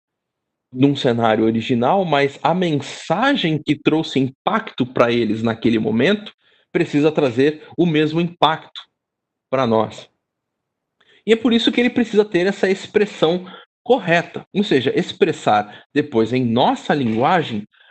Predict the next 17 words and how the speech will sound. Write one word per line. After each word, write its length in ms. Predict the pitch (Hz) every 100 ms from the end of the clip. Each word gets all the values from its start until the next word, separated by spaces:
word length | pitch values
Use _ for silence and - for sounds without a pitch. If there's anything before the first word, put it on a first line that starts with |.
| -
a 140 | - 208
conclusão 880 | - 247 302 254 233 147 135 180 214
do 120 | 202
nosso 360 | 160 160 -
estudo, 640 | 196 - - 208 226 117 - _ _ _ -
a 60 |
fim 240 | 175 - 208
de 100 | 214
que 80 | -
se 100 | 185
aproxime 680 | 180 170 160 - 131 135 -
ao 160 | 233
máximo 540 | 233 170 185 - 226 226
das 180 | 208
ideias 500 | 214 196 131 139 151
da 120 | 151 165
cultura 800 | - 185 - - 113 127 180